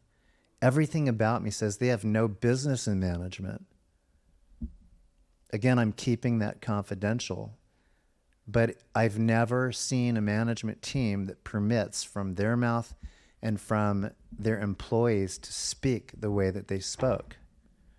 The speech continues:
They even mocked somebody that they were taking a phone call on because of where they were presuming the phone call was being taken.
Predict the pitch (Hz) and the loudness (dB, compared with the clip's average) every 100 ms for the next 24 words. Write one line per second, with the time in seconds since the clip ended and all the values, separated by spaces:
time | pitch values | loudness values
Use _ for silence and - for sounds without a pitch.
0 | _ _ _ _ - 113 110 117 117 117 | _ _ _ _ -2 2 4 4 4 2
1 | - - 120 113 113 107 - 110 107 101 | 0 -2 0 2 2 -2 -2 -2 -2 0
2 | 120 - 110 101 120 117 123 117 92 - | 0 0 0 0 0 2 0 2 0 0
3 | - 90 90 113 113 - - - _ _ | -6 -6 -6 -12 -14 -18 -20 -20 _ _
4 | _ - 127 117 104 104 110 110 104 95 | _ -10 -4 -2 0 0 2 2 2 -2
5 | 98 - - 104 98 110 110 104 98 107 | -8 -10 -6 -4 -2 0 0 0 -2 -2
6 | 104 - 104 101 101 98 - _ _ _ | -2 -2 0 0 -2 -4 -12 _ _ _
7 | _ _ 98 117 123 135 131 104 87 - | _ _ -4 2 2 2 0 -2 -4 -6
8 | - - | -10 -14